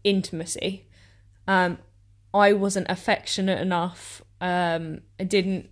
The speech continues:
like physical contact. I didn't like hugging, kissing, holding hands. Didn't really like being sat next to each other on the sofa and touching.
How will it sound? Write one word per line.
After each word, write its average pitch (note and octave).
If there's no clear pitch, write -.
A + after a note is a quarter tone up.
like F3+
physical F#3
contact. G3
I -
didn't F3+
like F3
hugging, E3+
kissing, E3
holding E3
hands. D#3+
Didn't C#4+
really B3+
like G3+
being G3
sat -
next -
to A3
each G3
other F3+
on F3+
the F3+
sofa F3+
and F3
touching. F3